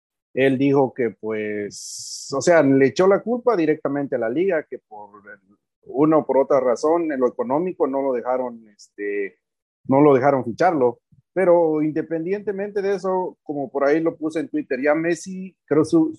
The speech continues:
creo que su siglo con Barcelona ya había pasado, tiene rato. Em, creo que le hace falta otro tipo de aire, le hace falta otro tipo de, de compañeros, otro tipo de instituciones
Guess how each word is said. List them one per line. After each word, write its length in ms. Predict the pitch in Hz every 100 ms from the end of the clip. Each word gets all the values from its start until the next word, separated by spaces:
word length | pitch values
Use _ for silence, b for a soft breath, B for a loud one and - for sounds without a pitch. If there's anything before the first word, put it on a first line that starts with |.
| -
creo 200 | 180 190
que 100 | 185
su 100 | 147
siglo 440 | - 180 175 185
con 180 | - 135
Barcelona 580 | 123 120 135 135 147 147
ya 140 | 147
había 220 | 139 135 135
pasado, 460 | 127 113 131 131 -
tiene 220 | 135 117
rato. 320 | 110 - _ _ _ _ _ _
Em, 800 | 113 120 117 117 113 107 104 98 95 _ _ _ _ _
creo 280 | - 160 165
que 100 | 165
le 100 | 139
hace 220 | 139 156
falta 600 | 151 139 156 156 165 160 -
otro 360 | 127 139 156 131
tipo 440 | 147 127 143 131
de 100 | 117
aire, 340 | 123 156 160
le 120 | 139 135
hace 160 | 135
falta 280 | 131 131 127
otro 260 | 127 127 123
tipo 500 | 147 135 147 139 120
de, 380 | 120 117 110 107
de 100 | 110
compañeros, 880 | 110 110 117 113 139 170 185 170 135
otro 280 | 131 135
tipo 340 | - 156 156 147
de 120 | 135
instituciones 1040 | 117 - 113 120 - 165 185 185 170 -